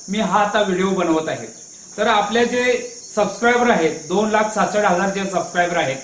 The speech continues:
त्या subscribe लोकांचा फायदा व्हावा या उद्देशाने हा video तयार केलेला आहे. तर आपण आपली जी गुंतवणूक आहे ती जमिनीमध्ये गुंतवत असतो, तसेच घर, मालमत्ता, इतर कोणत्याही स्वरूपाची मालमत्ता अशा प्रकारे आपण गुंतवत असतो. त्यानंतर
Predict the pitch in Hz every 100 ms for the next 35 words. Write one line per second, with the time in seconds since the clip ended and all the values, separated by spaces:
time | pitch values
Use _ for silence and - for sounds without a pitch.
0 | - 208 226 226 196 - 240 247 233 226
1 | 220 233 233 190 185 196 170 165 - -
2 | - 175 196 190 214 220 226 208 202 202
3 | 190 208 208 185 185 190 180 196 147 -
4 | - - - - - - 220 220 208 240
5 | 262 262 - 180 196 247 254 240 240 220
6 | 233 233 233 151 139 - - - - 220
7 | 196 214 220 247 247 247 233 226 233 233
8 | 214 - - 175 233 233 185 214 233 -
9 | - - - - 180 190 220 226 220 214
10 | 214 214 180 233 - 226 196 247 247 233
11 | 226 226 226 214 190 190 185 202 - 202
12 | 208 202 196 196 208 208 226 214 220 214
13 | 170 147 117 - - - - 214 226 233
14 | 254 247